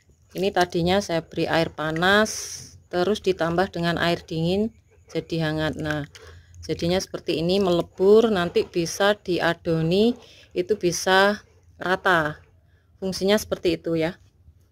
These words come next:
Jadi kalau butiran itu kurang maksimal untuk, eh, tercampurnya dengan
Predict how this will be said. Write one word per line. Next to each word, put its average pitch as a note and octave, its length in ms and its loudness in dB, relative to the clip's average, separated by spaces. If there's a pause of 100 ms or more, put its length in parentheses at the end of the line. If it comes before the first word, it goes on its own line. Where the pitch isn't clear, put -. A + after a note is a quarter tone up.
(120)
Jadi G#3 160 -4
kalau F3+ 240 4
butiran F#3+ 560 2
itu F#3+ 240 -4
kurang F#3+ 320 0
maksimal F#3 480 0
untuk, F#3 240 -6 (1040)
eh, F3 400 4
tercampurnya F#3 800 0
dengan F3+ 320 0